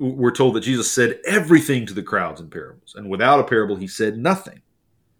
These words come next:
right? Which is fulfilled another saying. Then he leaves the crowd, verse thirty-six, and go into the house, and his disciples approach him and say,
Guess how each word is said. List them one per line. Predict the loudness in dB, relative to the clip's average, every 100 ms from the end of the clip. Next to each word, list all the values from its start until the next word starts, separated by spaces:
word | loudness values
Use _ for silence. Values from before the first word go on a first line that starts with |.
| _ _ _ _ _ _ _ _
right? | -12 -12 _
Which | -4 -4
is | -6 -10 _
fulfilled | -8 -2 2 2
another | 2 2 0
saying. | -2 -8 -12 -18 -20 _ _ _ _ _ -2
Then | 0
he | 2
leaves | 6 6 6 2
the |
crowd, | 2 4 4
verse | 2 -2 -2
thirty-six, | -4 -2 -2 -4 -10 -18 _ _ _
and | -6 -2
go | 0 0
into | -2
the | -6
house, | -8 -10 -10 -12 -16 _ _ _ _ _ _
and | -6
his | -4 -4
disciples | -2 4 4 4 0 0
approach | -2 2 2 0
him | -10 -10 -14 -18 -20 _ _ _ -12
and | -10 -8
say, | -2 -2 -2 -10 -16